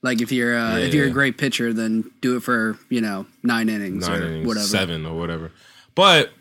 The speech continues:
Speaker 2: he is, like, whatever. There's outliers. There's dudes who are just the best at the thing that they do.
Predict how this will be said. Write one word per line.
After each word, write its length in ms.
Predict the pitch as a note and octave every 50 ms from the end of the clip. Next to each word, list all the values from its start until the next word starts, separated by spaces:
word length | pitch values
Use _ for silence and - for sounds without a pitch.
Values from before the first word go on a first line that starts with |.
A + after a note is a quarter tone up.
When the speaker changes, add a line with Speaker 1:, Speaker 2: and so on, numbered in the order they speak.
| _ _ - - - - _ _ _ _ _ _ _ -
Speaker 2:
he 160 | A#2+ C#3 D3+
is, 200 | D3+ D3 B2+ A#2
like, 220 | C#3 A#2+ A#2 G#2 G#2+ - - - - - - _ _ _
whatever. 400 | F#3+ A3 A3 F#3+ D3+ B2 G2+ F#2+
There's 160 | A2+ C#3+ C#3+ D#3
outliers. 540 | D3+ E3 D3+ B2+ A#2+ G#2+ F#2+ F2+ F2+ F2 G#2
There's 140 | A#2 A#2 A2
dudes 280 | A2 C3+ C#3+ C#3+ C3
who 100 | - C3
are 40 | A#2+
just 180 | A2+ A#2 G#2 -
the 80 | A#2
best 340 | G2+ F#2 G#2+ G#2 G2 - - G2+
at 200 | F#2 F2+ - -
the 140 | G2 F2+ D#2+
thing 260 | - G#2 F#2+ F#2 F2
that 100 | E2+ E2
they 120 | F2 F2
do. 220 | D#2 E2 D#2 D2+